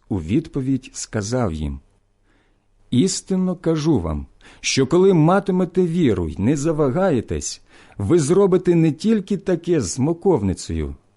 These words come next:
але й коли горі цій скажете: «Двигнись і кинься в море», воно станеться. І все, чого проситимете в молитві з вірою, одержите.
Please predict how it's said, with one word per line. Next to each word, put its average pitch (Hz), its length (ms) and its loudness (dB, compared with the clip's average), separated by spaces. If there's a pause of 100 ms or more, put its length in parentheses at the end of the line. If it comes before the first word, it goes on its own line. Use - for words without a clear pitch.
(500)
але 113 260 4
й 160 80 0
коли 185 420 4
горі 165 480 2
цій 175 420 -2
скажете: 98 800 -2 (380)
«Двигнись 123 800 0 (120)
і 160 120 2
кинься 160 480 0
в 127 100 -2
море», 101 480 0 (380)
воно 90 380 0
станеться. 110 640 -2 (920)
І 110 140 2
все, 139 540 -2 (100)
чого 110 420 2
проситимете 170 1000 0
в 85 80 -4
молитві 131 640 2
з 87 120 -2
вірою, 107 580 2 (400)
одержите. 90 800 -2